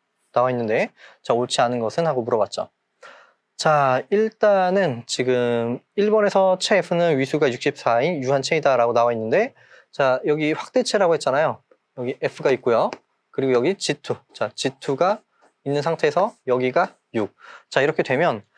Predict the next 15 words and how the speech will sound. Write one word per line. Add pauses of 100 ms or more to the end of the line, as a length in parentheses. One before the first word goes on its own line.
(200)
여기가
지피가
되고
여기가
차원이
N이
될
때 (280)
여기
전체의
위수는
P의
N
거듭
제곱.